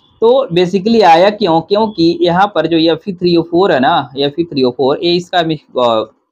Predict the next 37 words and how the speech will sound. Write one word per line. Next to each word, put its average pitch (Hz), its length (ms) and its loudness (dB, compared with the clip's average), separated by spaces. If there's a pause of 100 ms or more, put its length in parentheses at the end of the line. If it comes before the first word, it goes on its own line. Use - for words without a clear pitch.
mixture 143 420 -2
है, 101 100 -2
एफ 143 260 -4
ई 202 120 -2
ओ, 156 240 2 (2000)
एफ 131 340 -4
ई 190 80 -2
टू 156 440 -2
ओ 220 260 2 (500)
थ्री, - 100 -20 (500)
ठीक 156 140 -6
है, 165 280 -6
इन 160 120 0
दोनों 156 240 -2
compound 131 480 -4
का 131 60 -2
ही 131 120 -2
क्या 175 200 -2
है, 135 180 -6 (340)
mixture 107 340 -10
है। - 220 -16 (960)
अब 175 120 2
यहाँ 180 180 4
पर 196 160 -2
अगर 190 160 0
इस 185 140 -2
iron 175 320 2
का 180 80 -2
निकालो 170 360 0
तो 170 80 -2
iron 160 240 0
को 165 100 -4
एक्स 170 260 -2
मानोगे, 165 400 0
oxygen 151 340 -4
को 147 120 -6
माइनस 143 420 -2